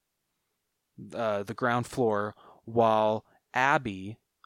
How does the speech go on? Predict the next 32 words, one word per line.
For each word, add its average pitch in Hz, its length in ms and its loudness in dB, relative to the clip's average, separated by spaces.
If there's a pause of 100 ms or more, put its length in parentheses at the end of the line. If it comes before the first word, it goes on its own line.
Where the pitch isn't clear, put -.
(200)
uh, 104 200 -2
grabs 110 320 -2
the 117 80 -6
ladder 104 260 -2
and 101 80 -6
decides 98 460 -4
to 101 320 -8
take - 280 -8
a 98 40 -10
look 101 240 -6
and 98 100 -10
see - 160 -6
what 101 120 -8
that 90 140 -6
lo-, 98 560 -4
uh, - 40 -4
what 95 160 -8
that, 90 280 -8
uh, 92 180 -8
piece - 340 -10
is 95 140 -8
hanging 95 440 -12 (100)
up, - 280 -10 (520)
uh, 92 280 0
in 95 80 -12
front 95 200 -8
of 92 60 -12
the 90 60 -12
building. 95 320 -10 (600)
Um, 95 380 -10 (220)
so, 98 640 -6 (1300)
um, 110 600 -10